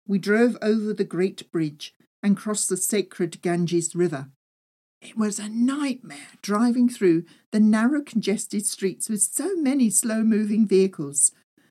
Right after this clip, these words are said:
I misread the map and we found ourselves heading for the university. I asked a pedestrian or two,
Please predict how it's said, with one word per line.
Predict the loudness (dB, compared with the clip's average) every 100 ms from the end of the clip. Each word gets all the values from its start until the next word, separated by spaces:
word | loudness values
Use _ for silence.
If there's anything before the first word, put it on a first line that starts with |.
| _ _ -4
I | 0
misread | 2 0 -2 0 -2 -2
the | -4
map | -2 -4 -8
and | -8 -6
we | -6
found | -4 -2 -2
ourselves | -2 -2 -2 -4 -4
heading | -2 0 -2
for | -2
the | -2
university. | 0 0 0 0 -2 -2 -4 -8 -10 _ _ _ _ _ _ _ _
I | -4
asked | 0 0 0 -2
a |
pedestrian | -6 -2 -2 -4 -6 -6 -6
or | -6
two, | -2 -2 -2